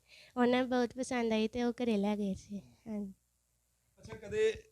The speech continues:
Speaker 2: ਕਿਸੇ ਨੇ ਬਾਹਰੋਂ, ਕਿਸੇ ਰਿਸ਼ਤੇਦਾਰ ਨੇ ਕਿਹਾ ਹੋਏ, "ਜਾਨਵੀ, ਮੇਰੀ ਤਸਵੀਰ ਬਣਾ ਦੇ," ਹੈਂ? ਬੁੱਕਾਂ ਤੇ ਮੈਂ ਦੇਖੀਆਂ, ਕਾਪੀ ਵਾਹ ਭਰੀਆਂ ਤੂੰ, ਡਰਾਇੰਗ ਬੁੱਕ, ਹੈ ਨਾ?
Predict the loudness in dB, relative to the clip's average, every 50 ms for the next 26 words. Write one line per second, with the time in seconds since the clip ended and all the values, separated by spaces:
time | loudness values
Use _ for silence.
0 | -14 -10 -8 -2 0 0 0 2 2 2 4 4 4 2 0 0 -2 -2 -2 -2
1 | -4 -4 -4 -4 -2 2 2 2 2 2 -2 -4 -4 -4 -2 0 2 2 2 2
2 | 0 0 -2 -2 -2 -2 -4 -4 -6 -6 -8 -8 -10 -12 -12 -10 -8 -8 -6 -6
3 | -6 -6 -4 -4 -2 -2 -4 -4 -6 -10 _ _ _ -20 -12 -8 -6 -4 -4 -4
4 | -4 -4 0 2 2 4 10 10 10 10 10 6 2 2 2 4 4 4 4 4
5 | 4 2 2 2 0 2 2 4 2 2 0 0 0 2 2 2 2 0 0 -2
6 | -2 -2 0 0 0 0 0 0 -2 -4 -4 -6 -8 -6 -2 -2 -2 -2